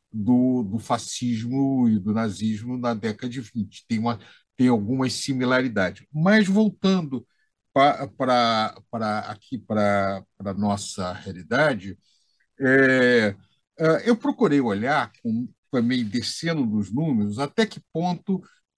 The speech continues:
é, esse governo, que tem uma retórica antiglobalista, mas, na verdade, inaugura um novo tipo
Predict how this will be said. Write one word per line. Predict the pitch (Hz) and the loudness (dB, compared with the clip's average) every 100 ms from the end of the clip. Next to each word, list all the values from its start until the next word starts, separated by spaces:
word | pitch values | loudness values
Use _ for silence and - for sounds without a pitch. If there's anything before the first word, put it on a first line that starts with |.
| - | 2
é, | 143 151 147 143 139 135 - | 4 6 6 4 2 -2 0
esse | 185 190 202 | 0 2 0
governo, | 196 143 139 104 98 101 _ _ _ | 0 0 0 -2 -8 -18 _ _ _
que | - | -10
tem | - 185 | 0 0
uma | 170 156 | 2 0
retórica | - 156 - _ 208 233 240 226 - | 0 -4 -4 _ 4 6 6 4 2
antiglobalista, | 190 202 202 165 180 165 135 120 104 - | 0 0 -2 -8 -4 -2 0 -2 -4 -6
mas, | 113 147 | -4 -2
na | 156 | -2
verdade, | 160 160 123 160 156 | -4 -6 -2 -2 -2
inaugura | 175 180 143 131 143 | -4 -4 -4 0 2
um | 139 | 2
novo | 165 220 165 147 | 4 4 2 -6
tipo | - 180 | -6 -6